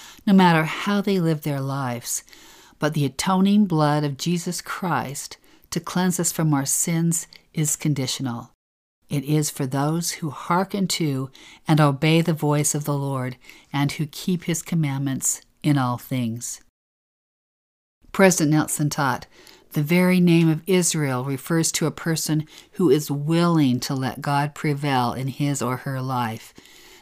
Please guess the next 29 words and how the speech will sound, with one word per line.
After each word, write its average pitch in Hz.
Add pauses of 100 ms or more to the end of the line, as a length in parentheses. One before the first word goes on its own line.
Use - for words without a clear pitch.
That -
concept 190
stirs 160
my 147
soul." 139 (640)
The 180
word 170
willing 170
is -
crucial 170
to 156
this 147
interpretation 151
of 147
Israel. 135 (460)
We 165
all 175
have 170
our 147
agency. 147
We 156
can 156
choose 175
to -
be 165
of 151
Israel 214
or 175
not. 185